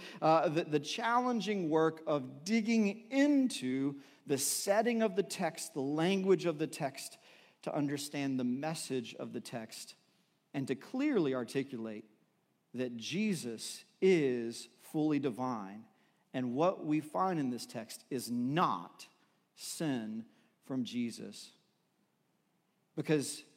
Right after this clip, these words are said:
we know from, uh, Jesus' own lips in the Gospel of John that, that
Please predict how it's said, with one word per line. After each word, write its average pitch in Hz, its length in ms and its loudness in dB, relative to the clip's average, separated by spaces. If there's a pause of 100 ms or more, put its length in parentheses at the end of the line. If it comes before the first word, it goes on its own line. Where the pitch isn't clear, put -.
(140)
we 165 140 6
know 165 540 6
from, 139 500 0 (280)
uh, 147 100 -12 (760)
Jesus' 175 580 2
own 185 380 6
lips 214 280 6
in 180 60 -2
the 165 80 0
Gospel 185 480 2
of 165 100 0
John 202 440 6
that, 151 140 2 (480)
that 180 120 6